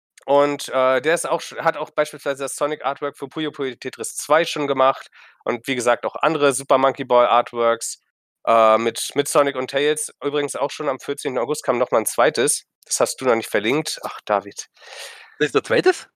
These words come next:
Speaker 2: Okay, das hab ich tatsächlich komplett verpasst. Ups.
Speaker 1: Ja, ich, ich, ich schick's dir einfach direkt mal rüber und dann, dann pack ich's noch ins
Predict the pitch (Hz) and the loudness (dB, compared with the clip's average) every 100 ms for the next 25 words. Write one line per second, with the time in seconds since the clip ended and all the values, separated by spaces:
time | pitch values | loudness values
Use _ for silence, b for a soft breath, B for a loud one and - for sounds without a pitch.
0 | - 147 117 113 - 120 - 107 - 110 | -2 0 0 0 0 0 -2 -8 -4 -6
1 | 107 - - 110 - - - 196 - - | -6 -14 -12 -6 -4 -4 0 0 0 -8
2 | 175 - _ _ _ _ B B B 107 | -8 -10 _ _ _ _ B B B 2
3 | 120 190 196 - - - 113 - 131 - | 4 4 2 -4 -10 -10 -8 -8 -6 -4
4 | 107 113 - 107 107 104 98 180 180 156 | -4 -4 -10 -10 -10 -8 -8 0 4 4
5 | 120 113 107 104 101 117 110 - 104 - | 2 -2 -2 -4 -4 -8 -8 -4 -4 -4
6 | 104 - - | -10 -8 -8